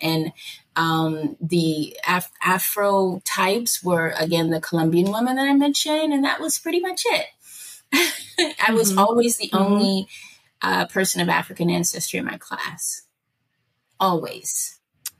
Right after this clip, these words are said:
Speaker 1: I had some from
Speaker 2: That's
Speaker 1: Spain.
Speaker 2: fair.
Speaker 1: I had some from Ko-, uh, Korea. Um,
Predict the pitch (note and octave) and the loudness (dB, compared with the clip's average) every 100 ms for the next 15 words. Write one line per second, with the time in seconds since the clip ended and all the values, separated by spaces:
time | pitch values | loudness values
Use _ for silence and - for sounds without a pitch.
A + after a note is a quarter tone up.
0 | - E3+ F#3 F3 - D#3+ E3 D3+ G#3 - | -2 2 2 0 0 0 -2 -2 -2 2
1 | C#4 - G3 F3+ F3+ E3+ - E3 D#3+ - | 2 4 4 2 0 -2 -2 -2 -4 -4
2 | E3 - E3+ D#3 - D#3+ D#3 - F#3+ C4 | -10 -8 -8 -6 -6 -6 -6 -8 -2 0
3 | D#4 G#3+ F#3 G#3 A#3 _ - - _ - | 2 2 2 -2 -6 _ -20 -20 _ -4
4 | E3+ E3+ E3 E3 D#3+ D#3+ | 0 0 0 0 0 -2